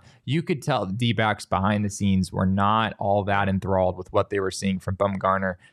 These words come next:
And at this point, it has just become so abundantly clear that Bumgarner is not a major league caliber starter right now. And, and it's not to say that he couldn't get there again, that, you know, if they're able to, to work on some things with him, that he couldn't figure it out.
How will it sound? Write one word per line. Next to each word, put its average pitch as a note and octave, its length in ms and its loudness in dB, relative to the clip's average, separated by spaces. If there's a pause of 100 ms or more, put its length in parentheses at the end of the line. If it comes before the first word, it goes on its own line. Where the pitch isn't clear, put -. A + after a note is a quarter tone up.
(120)
And G#2+ 120 2
at F#2 140 0
this B2 220 0
point, A#2 440 0
it G#2+ 140 0
has G2 160 0
just - 240 -2
become G2+ 400 2
so D3+ 380 0
abundantly C3 560 0
clear A2 520 0 (280)
that C#3 180 -2
Bumgarner D#3+ 760 0
is C3+ 240 0
not A#2 280 2
a D#3 40 2
major D3 340 0
league D#3 120 0
caliber D3+ 460 0
starter D3+ 460 0
right F2 220 2
now. F2 360 -4 (220)
And, A2+ 200 2
and B2 140 4
it's A#2 180 -2
not B2+ 220 2
to D#3 100 2
say D3+ 300 2
that B2+ 140 2
he A2+ 120 -2
couldn't C3+ 420 0
get A#2+ 220 0
there C3+ 280 2
again, C#3 600 2 (240)
that, G#2+ 400 2
you A#2 100 0
know, A#2 200 4
if A2+ 120 0
they're G#2+ 180 2
able A#2 340 2
to, G2+ 220 0
to G2+ 120 -4
work B2 300 0
on C3 180 2
some A2 220 -2
things A2 340 0
with B2 220 0
him, C3 180 2
that G#2 100 2
he F#2 80 0
couldn't G2+ 280 0
figure F#2 340 -2
it F#2 80 0
out. B2 340 2